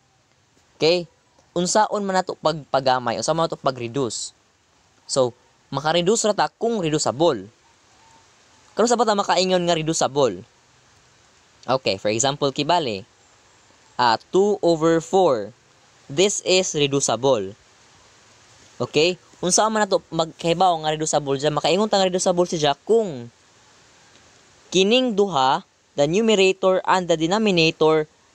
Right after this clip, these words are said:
na sila'y G C F or the greatest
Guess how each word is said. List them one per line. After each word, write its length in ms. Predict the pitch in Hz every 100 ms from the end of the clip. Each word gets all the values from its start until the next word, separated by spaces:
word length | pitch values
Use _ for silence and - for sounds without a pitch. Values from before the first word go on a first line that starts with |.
| -
na 240 | 190 190
sila'y 400 | - 180 160 160
G 400 | 139 131 180 190 180 _ _ _ _ _
C 460 | - - 175 170 160 _ -
F 320 | 143 123 - _ _ _
or 240 | - 170 165
the 160 | 143
greatest 640 | 135 156 180 - 175 175